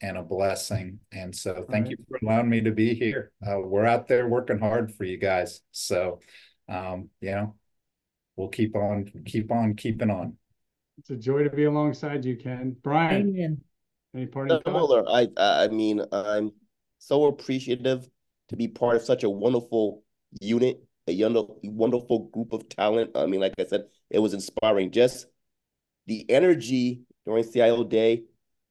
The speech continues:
Speaker 4: can't be matched. I mean, like I said, I think I sent to Jane, it was a remarkable, rememberable day. It really was in terms of just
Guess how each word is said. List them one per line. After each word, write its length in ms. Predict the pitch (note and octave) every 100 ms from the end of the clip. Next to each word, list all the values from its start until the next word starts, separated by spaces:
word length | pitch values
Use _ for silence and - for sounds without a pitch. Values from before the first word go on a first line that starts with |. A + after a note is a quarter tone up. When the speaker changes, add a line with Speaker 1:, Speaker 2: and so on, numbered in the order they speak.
| _ _ _ -
Speaker 4:
can't 220 | C3+ -
be 100 | A2+
matched. 320 | G2+ D2 - G2
I 20 |
mean, 120 | G2+
like 120 | G2+
I 40 | G2+
said, 140 | F#2
I 80 | F2+
think 200 | B2 A2
I 80 | G2+ _ -
sent 320 | - B2+ A#2
to 80 | G2
Jane, 340 | A2 A2+ A2+ - _ -
it 140 | G#2+
was 260 | G#2 G#2+ G#2
a 60 |
remarkable, 720 | G#2 G#2 A#2 C3+ D3 C3+ B2+ - _ _ - G#2 F#2+ F#2 F#2+ _ A#2+
rememberable 540 | A2+ A#2+ A2+ A2 G2+
day. 260 | E2 D#2 -
It 80 | E2
really 220 | A#2+ C3
was 340 | G#2 A2 G#2+ G2
in 60 |
terms 260 | G2 A2 G#2
of 100 | G2
just 300 | A2 A2+